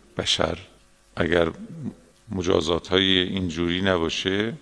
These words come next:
با اینکه هست، ببین چی کار می‌کنن بشر، چه سرکشی‌هایی که نداره. یکی از حکمت‌ها تربیته. باید خدای متعال با همین بیماری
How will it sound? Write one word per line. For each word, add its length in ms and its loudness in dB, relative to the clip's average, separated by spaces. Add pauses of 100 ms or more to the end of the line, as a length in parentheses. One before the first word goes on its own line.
(420)
با 140 8
اینکه 220 4
هست، 640 2
ببین 280 0
چی 220 0
کار 240 12
می‌کنن 480 0
بشر، 340 -6 (520)
چه 140 -6
سرکشی‌هایی 760 4
که 140 -6
نداره. 360 -2 (560)
یکی 220 6
از 180 8
حکمت‌ها 880 4 (340)
تربیته. 800 6 (600)
باید 220 -2 (360)
خدای 180 -2
متعال 440 0
با 160 0
همین 320 -2
بیماری 680 -2